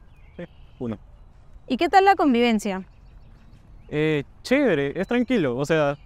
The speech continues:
Speaker 1: como es solo uno, conversamos como si fuéramos amigos, pero luego nuestros horarios no se cruzan nada, entonces a veces hay días que ni nos vemos, entonces,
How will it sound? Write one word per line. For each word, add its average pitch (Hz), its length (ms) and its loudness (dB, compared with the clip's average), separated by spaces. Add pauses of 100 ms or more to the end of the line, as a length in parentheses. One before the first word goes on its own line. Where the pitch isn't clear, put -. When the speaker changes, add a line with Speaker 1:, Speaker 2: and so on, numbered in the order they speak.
(220)
Speaker 1:
como 151 200 -2
es 185 80 -2
solo 185 240 2
uno, 160 320 0
conversamos 143 480 -2
como 135 160 0
si 131 100 -2
fuéramos 135 540 2
amigos, 127 360 0
pero 123 140 0
luego 127 240 2
nuestros 127 400 0
horarios 135 320 2
no 135 80 0
se 131 140 -2
cruzan 131 320 -2
nada, 127 240 -2
entonces 123 460 -6 (580)
a 127 80 -2
veces 139 260 0
hay 143 140 0
días 147 160 2
que 156 100 0
ni 135 100 0
nos 120 200 -2
vemos, 117 400 -2
entonces, 117 420 -4